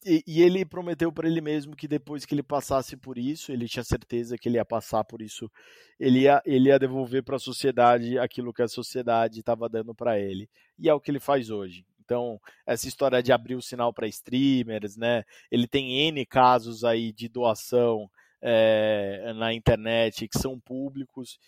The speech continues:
Aí o pessoal fala, "Pô, não, o Gaules gosta de doar e falar que doou." Pô, tem tanta gente que gosta de ostentar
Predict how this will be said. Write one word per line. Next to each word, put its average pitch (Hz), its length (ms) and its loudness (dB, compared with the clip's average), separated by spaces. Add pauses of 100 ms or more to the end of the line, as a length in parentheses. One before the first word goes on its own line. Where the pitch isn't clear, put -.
(200)
Aí 139 100 2
o 143 40 0
pessoal 139 400 -6
fala, 120 280 -2
"Pô, 190 500 -4
não, 175 360 -4
o 139 60 -10
Gaules 151 360 2
gosta 156 320 -4
de 139 140 -20
doar 143 320 6
e - 20 -10
falar 147 300 0
que - 120 -14
doou." 135 320 -6 (360)
Pô, 180 120 -12
tem 147 160 -10
tanta 247 360 2
gente 151 240 -6
que 151 100 -4
gosta 139 380 0
de 127 100 -10
ostentar 127 500 2